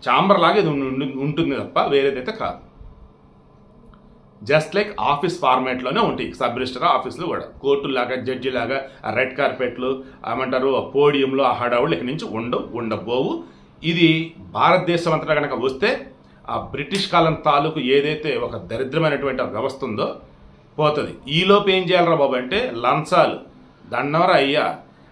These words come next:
ఆ సబ్ రిజిస్టర్ ఆఫీసుకు సంబంధించి నాకు తెలిసి ఆ డాక్యుమెంట్ రైటర్లు అంటారు, వాళ్ళు తీసుకుంటారు డబ్బులు. ఆ డబ్బులు మరలా ఆఫీసులో వాళ్ళందరూ పంచుతూ ఉంటారు. అతి పెద్ద అవినీతి ఎక్కడ జరుగుతుందంటే,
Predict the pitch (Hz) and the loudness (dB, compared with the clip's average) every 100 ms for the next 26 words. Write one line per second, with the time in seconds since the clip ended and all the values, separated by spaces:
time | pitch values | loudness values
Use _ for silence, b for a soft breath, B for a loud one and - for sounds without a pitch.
0 | b 107 113 127 113 123 196 190 175 160 | b -6 -4 -2 -2 2 2 4 4 4
1 | 165 156 151 139 131 131 120 143 180 175 | 2 -2 -2 -2 -2 -2 4 4 4 0
2 | 156 160 135 107 127 156 190 147 143 160 | 0 0 -2 2 2 2 0 2 2 0
3 | 143 127 113 110 160 196 170 147 110 117 | -2 -2 -2 0 0 -2 -4 -4 -4 -4
4 | 113 101 - - B B B - 135 156 | -6 -10 -12 -20 B B B 0 4 4
5 | 160 165 196 165 160 165 170 165 156 151 | 2 2 2 2 4 2 2 0 0 0
6 | 160 151 139 160 147 113 90 - - - | 0 -2 0 2 2 0 -8 -16 -20 -20
7 | - - - - - - - - - 120 | -20 -20 -20 -20 -20 -20 -20 -20 -14 -12
8 | 143 127 143 139 127 127 - 214 185 - | -10 -6 -4 -4 -8 -6 4 6 6 0
9 | - - 120 170 202 226 202 170 156 139 | -12 -10 -2 2 2 2 0 0 0 0
10 | 147 151 135 107 92 90 | -2 -4 -6 -6 -8 -14